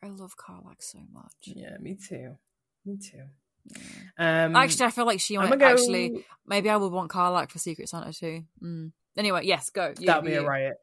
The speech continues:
Speaker 2: She would give you something mental, but it would be amazing.
Speaker 1: Yeah.
Speaker 2: Be like a bouncy castle or some shit.
Speaker 1: God,
Speaker 2: Be
Speaker 1: I love her
Speaker 2: amazing.
Speaker 1: so much.
Speaker 2: Um, I think I would go for, like, Halsin and,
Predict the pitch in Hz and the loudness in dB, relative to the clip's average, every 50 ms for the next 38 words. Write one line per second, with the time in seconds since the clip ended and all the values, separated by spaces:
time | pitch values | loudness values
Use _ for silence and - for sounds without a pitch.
0 | _ - - - - 214 208 202 196 196 196 190 180 160 160 135 160 151 147 139 | _ -18 -16 -10 -6 -4 0 0 0 4 4 4 4 4 2 -2 -4 -4 -2 -2
1 | 135 127 131 - - 135 139 143 139 139 156 143 135 135 135 143 135 135 135 127 | -2 -4 -4 -6 -6 -6 -6 -6 -6 -6 -6 -4 -4 -6 -6 -6 -6 -6 -6 -6
2 | 123 123 123 120 120 123 123 123 - _ _ - - 90 - 165 - _ _ _ | -6 -8 -8 -10 -10 -12 -12 -16 -18 _ _ -16 -16 -14 -14 -16 -18 _ _ _
3 | _ _ _ - 170 165 151 143 135 139 - 143 139 143 139 - 147 135 135 135 | _ _ _ 0 2 4 4 2 2 0 0 0 0 -2 -4 -6 -8 -10 -12 -12
4 | 127 - 139 131 117 131 - 143 131 131 - - 123 107 - - - - - - | -12 -12 -12 -12 -14 -14 -14 -14 -14 -14 -14 -14 -14 -14 -14 -18 -20 -20 -20 -12
5 | - 170 139 - - 139 - - - - _ _ _ _ _ _ - - - 185 | -12 -10 -10 -10 -12 -14 -14 -16 -18 -20 _ _ _ _ _ _ -16 -4 0 2
6 | 180 170 170 170 170 170 165 156 - _ _ _ 165 - 240 269 277 330 349 370 | 4 4 4 2 2 0 -2 -4 -8 _ _ _ -2 0 2 4 6 6 8 8
7 | 349 269 233 220 196 190 185 185 175 160 156 151 151 147 - - - - - - | 8 6 6 6 8 8 6 6 4 4 6 4 4 4 2 -4 -12 -14 -6 -2
8 | 175 180 190 190 190 - 190 180 175 165 160 160 156 - _ - 151 143 143 139 | 0 2 2 0 0 -2 -2 -2 -2 -2 -4 -6 -8 -10 _ -4 -4 -2 -2 -2
9 | 139 139 139 143 143 139 139 139 139 139 | -4 -4 -6 -8 -8 -8 -8 -8 -10 -12